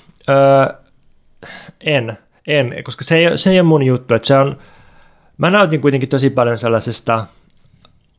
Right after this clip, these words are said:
niin kuin esseismistä ja analyysistä ja filosofiasta ja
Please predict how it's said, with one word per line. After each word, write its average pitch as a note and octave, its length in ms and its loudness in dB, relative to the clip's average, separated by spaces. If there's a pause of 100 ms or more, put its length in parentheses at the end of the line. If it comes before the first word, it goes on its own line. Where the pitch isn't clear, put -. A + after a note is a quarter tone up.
(120)
niin A#2+ 140 -14
kuin A2+ 220 -12
esseismistä B2 1160 -2
ja A#2+ 180 0
analyysistä A#2+ 720 -2
ja A#2 140 2
filosofiasta A#2 880 -2
ja A2+ 220 0